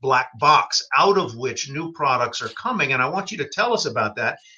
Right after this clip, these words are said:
including this one I have right here, which is called Carry On. It is a sparkling cold beverage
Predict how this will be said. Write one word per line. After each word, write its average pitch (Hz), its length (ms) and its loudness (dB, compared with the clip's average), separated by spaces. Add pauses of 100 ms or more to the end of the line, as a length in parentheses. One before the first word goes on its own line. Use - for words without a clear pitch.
(100)
including 196 480 -2
this 196 240 0
one 208 140 -2
I 151 140 6
have 147 260 0
right 143 240 2
here, 170 260 0
which 139 160 -4
is 143 80 -8
called 143 400 -6
Carry 196 380 4
On. 123 480 -2 (320)
It 139 100 -4
is 143 160 -2
a 143 120 2
sparkling 190 800 -2
cold 175 680 -2
beverage 143 680 2